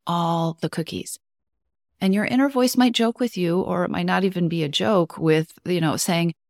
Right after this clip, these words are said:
"There are never enough cookies. What do you mean, how many cookies? There are never enough." If this is you, I want you to take a deep breath. Take another deep breath, and then I want you to imagine yourself taking a couple steps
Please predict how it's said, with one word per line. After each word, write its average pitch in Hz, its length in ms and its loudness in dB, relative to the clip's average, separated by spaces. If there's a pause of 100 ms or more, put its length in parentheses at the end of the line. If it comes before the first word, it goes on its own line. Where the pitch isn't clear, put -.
(140)
"There - 120 -6
are 214 100 -2
never 196 420 2
enough 214 440 -2
cookies. 170 480 0
What 180 120 0
do 196 60 2
you 208 120 6
mean, 233 280 8
how 170 140 4
many 143 180 2
cookies? - 420 -6
There 202 140 2
are 220 40 2
never 160 340 4
enough." 214 460 2 (1400)
If 220 160 -2
this 226 200 -2
is 247 200 0
you, 233 400 2
I 190 80 2
want 185 240 2
you 185 60 -4
to 170 60 -2
take 160 220 -4
a 156 60 -6
deep 143 180 -8
breath. - 300 -8 (200)
Take 233 160 0
another 208 300 6
deep 147 180 0
breath, 139 300 -4
and 170 160 0
then 165 180 0
I 175 60 -2
want 185 300 -2
you 208 140 -2
to - 140 -4
imagine 160 520 2
yourself 156 420 -2
taking 156 420 -2
a 175 120 -4
couple - 560 -2
steps - 640 -4